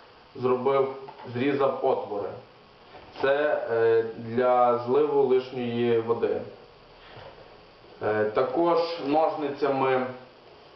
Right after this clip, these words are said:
в другій частині, е, пляшки я зробив надрізи,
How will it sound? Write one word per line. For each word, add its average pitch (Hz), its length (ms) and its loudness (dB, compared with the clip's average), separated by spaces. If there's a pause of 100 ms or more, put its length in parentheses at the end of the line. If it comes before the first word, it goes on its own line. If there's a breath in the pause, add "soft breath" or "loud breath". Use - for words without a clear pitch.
в 127 120 -4
другій 143 420 0
частині, 135 540 0
е, 117 760 2 (420)
пляшки 151 760 0 (760)
я 127 540 2 (880)
зробив 156 380 2
надрізи, 151 600 0